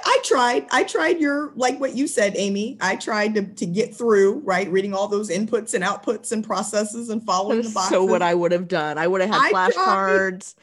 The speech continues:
Speaker 1: I,
Speaker 2: Yeah.
Speaker 1: mm, you know, for about a whole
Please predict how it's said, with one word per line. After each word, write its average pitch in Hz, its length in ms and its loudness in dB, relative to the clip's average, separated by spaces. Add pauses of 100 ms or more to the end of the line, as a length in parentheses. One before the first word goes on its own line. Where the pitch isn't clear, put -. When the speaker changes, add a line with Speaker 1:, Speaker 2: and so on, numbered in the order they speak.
(280)
Speaker 1:
I, 330 520 0 (500)
Speaker 2:
Yeah. 330 80 -4
Speaker 1:
mm, 277 480 2
you 240 140 0
know, 233 220 0
for 202 180 0
about 214 260 0
a 185 100 0
whole 247 560 -2